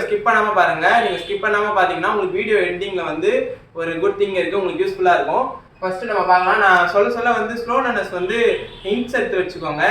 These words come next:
ஏன்னா வந்து உங்களுக்கு யூஸ்ஃபுல்லா இருக்கும். நீங்க ஃபெயில் ஆக வந்து வாய்ப்பே கிடையாது இங்கிலீஷ்ல. ஃபர்ஸ்ட் கொஸ்டின் பேட்டர்ன் பார்ட் ஒன் வந்து ஒன்ல இருந்து ஃபோர்டீன் வரைக்கும் சூஸ் தான். ஓகேயா? ஒன்ல இருந்து த்ரீ வரைக்கும் சினோனிம், ஃபோர்ல இருந்து சிக்ஸ் வரைக்கும் ஆன்டோனிம். சினோனிம், ஆன்டோனிம்னா சினோனிம்னா ஒண்ணும் இல்ல, அதுல வந்து மீனிங் கேட்பாங்க. உங்களுக்கு தெரிஞ்சு எப்படி பார்த்தாலும் போயம்ல இருந்தா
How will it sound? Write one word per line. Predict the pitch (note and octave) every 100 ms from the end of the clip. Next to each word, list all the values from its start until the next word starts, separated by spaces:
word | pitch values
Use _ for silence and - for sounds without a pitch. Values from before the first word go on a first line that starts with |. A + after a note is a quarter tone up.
| G#3
ஏன்னா | F#3 G#3 G3
வந்து | F#3 G#3+
உங்களுக்கு | G3+ F3+ G#3
யூஸ்ஃபுல்லா | G#3 G3
இருக்கும். | F3+ G#3
நீங்க | F#3 F3+
ஃபெயில் | G#3 A#3
ஆக | G#3
வந்து | F3+ F#3
வாய்ப்பே | F3 F3+ F#3+
கிடையாது | F3 D#3 D#3+ D#3+
இங்கிலீஷ்ல. | E3 E3 D#3+ A3 - - -
ஃபர்ஸ்ட் | G3 G3 B3+ G#3+
கொஸ்டின் | G3+ A#3
பேட்டர்ன் | G3+ F3+ -
பார்ட் | - - G#3
ஒன் | G3+ A3
வந்து | F#3 G3+ G#3+
ஒன்ல | G3 A#3+ A3
இருந்து | A3 A3
ஃபோர்டீன் | A3+ A3
வரைக்கும் | F#3+ G3+ G3+
சூஸ் | G3+ F#3+ E3+
தான். | - - - - E3+
ஓகேயா? | F3+ F3+ D3+ - - F3
ஒன்ல | A#3 B3
இருந்து | A3+ B3 A3+
த்ரீ | A#3
வரைக்கும் | G#3 G#3 A3
சினோனிம், | G#3 G3+ A#3 - -
ஃபோர்ல | A3 B3 A3
இருந்து | G#3 A3
சிக்ஸ் | - A3
வரைக்கும் | G3 F#3+
ஆன்டோனிம். | F3+ E3+ -
சினோனிம், | A3 C4 C4+ A3+
ஆன்டோனிம்னா | F#3+ F#3 F3+ G#3 G#3+
சினோனிம்னா | A3+ B3+ A3 G#3 G3+
ஒண்ணும் | G3 F3+
இல்ல, | G3+
அதுல | G#3 F3+
வந்து | G3+
மீனிங் | G#3+ A#3+ G3+
கேட்பாங்க. | E3+ D#3+ C#3+ D#3+ G#3
உங்களுக்கு | F#3 E3 F3+
தெரிஞ்சு | G#3 A#3 B3+ B3 - - F3+
எப்படி | A#3+
பார்த்தாலும் | B3+ D#4+ A#3+ B3 A#3+ A#3
போயம்ல | C4 B3 G#3
இருந்தா | G3+